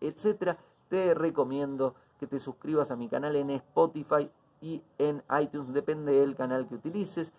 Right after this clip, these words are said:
También estoy en Instagram, estoy en Facebook, estoy en Twitter escribiendo en forma diaria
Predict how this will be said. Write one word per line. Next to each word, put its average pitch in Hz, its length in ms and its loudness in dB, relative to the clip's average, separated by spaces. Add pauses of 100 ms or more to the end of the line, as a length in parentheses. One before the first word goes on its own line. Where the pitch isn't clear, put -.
(160)
También 113 260 -8
estoy 113 300 -10
en 143 100 -6
Instagram, 151 600 -2
estoy 131 420 -2
en 120 640 -6
Facebook, 165 420 2
estoy 135 260 -8
en 123 120 -10
Twitter 165 400 -8
escribiendo 143 600 -2
en 123 120 -6
forma 127 320 2
diaria 190 440 2